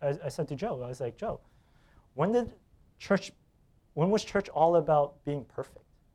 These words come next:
You know, when was church about being about, like, having it all together? Didn't Jesus say that he came, uh, not for the healthy, but for the sick? Right? Isn't this a place where we can actually come as we are,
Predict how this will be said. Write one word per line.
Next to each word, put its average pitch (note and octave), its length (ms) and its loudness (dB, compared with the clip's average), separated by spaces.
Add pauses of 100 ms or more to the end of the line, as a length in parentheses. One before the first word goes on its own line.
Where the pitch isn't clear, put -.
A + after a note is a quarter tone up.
(1200)
You C3+ 80 -8
know, C#3 140 -2
when D3+ 240 0
was G3 160 -2
church F3+ 420 -2
about C#3 460 0 (640)
being D#3+ 320 0
about, C#3+ 480 6 (160)
like, C3 240 0
having C#3 300 -2
it C3+ 100 -2
all B2 140 -4
together? A#2+ 400 -14 (200)
Didn't E3+ 260 0
Jesus E3+ 360 -6
say D#3 320 0
that C#3+ 180 -6
he C#3+ 80 -4
came, C#3+ 460 -6 (560)
uh, B2 260 0
not C3+ 260 -6
for D3 60 -2
the C3 120 -4
healthy, D#3+ 440 -4 (380)
but B2+ 120 -8
for C3+ 100 -8
the A#2+ 100 -10
sick? - 260 -14 (1600)
Right? C#3 240 0
Isn't F#3 460 4
this E3+ 220 2
a D#3+ 60 -2
place C3 760 -4 (100)
where C#3 360 4
we D3+ 160 -4
can E3 160 -4
actually D3+ 300 -4
come F3+ 400 -4
as A#2+ 200 -8
we G#2 160 -18
are, - 140 -20